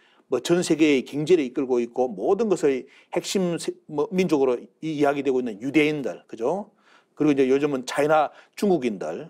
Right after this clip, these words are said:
그리고 인도, 인도 분들, 이런 분들이 지금 미국 사회에서 이게 계속 이제 자리를 잡아가는데 보면요. 제 미국 교포들을 만나니까 그분들이 이런 말씀을 하시더라고요. 한국 이 교포 사회와 그 사회의 차이점은 뭐냐? 그들은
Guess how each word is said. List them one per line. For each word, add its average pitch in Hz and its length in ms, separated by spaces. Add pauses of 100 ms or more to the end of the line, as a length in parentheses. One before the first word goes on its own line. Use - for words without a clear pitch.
그리고 - 220
인도, 170 460
인도 151 300
분들, 92 300
이런 214 220
분들이 160 220
지금 135 180
미국 170 240
사회에서 127 420 (340)
이게 120 280
계속 - 500
이제 156 160
자리를 160 280
잡아가는데 120 580
보면요. 110 420 (400)
제 170 360
미국 196 260
교포들을 190 440
만나니까 143 440
그분들이 160 400
이런 214 160
말씀을 120 320
하시더라고요. 104 540
한국 180 360 (480)
이 127 220
교포 151 300
사회와 123 540
그 175 540
사회의 139 520 (160)
차이점은 151 460
뭐냐? 101 440 (460)
그들은 170 560